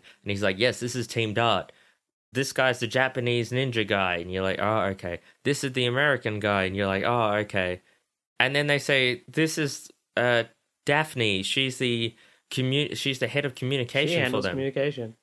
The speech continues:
Speaker 1: We didn't even know she was there.
Speaker 2: Was she the worst actor in the movie?
Speaker 1: She was the worst actor in the movie.
Speaker 2: She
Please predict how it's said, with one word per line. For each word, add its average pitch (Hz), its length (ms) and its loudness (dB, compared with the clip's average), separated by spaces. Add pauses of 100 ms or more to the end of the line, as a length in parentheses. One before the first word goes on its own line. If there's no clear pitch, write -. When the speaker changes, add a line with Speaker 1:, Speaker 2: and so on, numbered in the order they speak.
Speaker 1:
We 165 140 0
didn't 180 200 2
even 175 280 0
know 170 180 4
she 165 160 0
was 165 180 2
there. 147 440 2
Speaker 2:
Was 170 160 0
she 185 180 0
the 190 140 0
worst 135 680 0
actor 175 420 -2
in 170 200 -2
the 180 80 -2
movie? 180 380 -2
Speaker 1:
She - 140 0
was 117 280 0
the 107 140 0
worst 98 260 0
actor 92 220 -2
in 90 60 -6
the 87 60 -8
movie. 87 80 -4
Speaker 2:
She 190 440 2